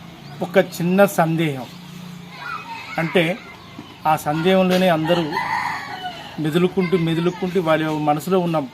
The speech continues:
బాట, మాట అనేది బయటికి ఎక్కిరండి. సాధ్యమైనంత వరకు మన శరీరంలో ఉన్న యొక్క అమ్లతత్వము, క్షీరతత్వము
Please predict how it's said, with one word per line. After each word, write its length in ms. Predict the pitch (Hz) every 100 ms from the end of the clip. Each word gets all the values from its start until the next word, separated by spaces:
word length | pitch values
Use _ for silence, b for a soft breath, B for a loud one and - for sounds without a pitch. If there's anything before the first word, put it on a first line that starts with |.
| -
బాట, 340 | 147 143 151 190
మాట 420 | 180 147 151 170
అనేది 220 | 165 156
బయటికి 280 | 151 139 139
ఎక్కిరండి. 460 | 139 - 127 113 104 - - - - - - - - - - - - -
సాధ్యమైనంత 600 | 170 175 202 196 190 185
వరకు 480 | 170 175 180 202
మన 260 | 202 190 175
శరీరంలో 760 | 170 160 175 180 180 175 175 175
ఉన్న 240 | 160 160
యొక్క 300 | 156 143 -
అమ్లతత్వము, 840 | 160 143 160 165 160 - 160 160
క్షీరతత్వము 880 | 156 - 143 143 143 135 147 139 170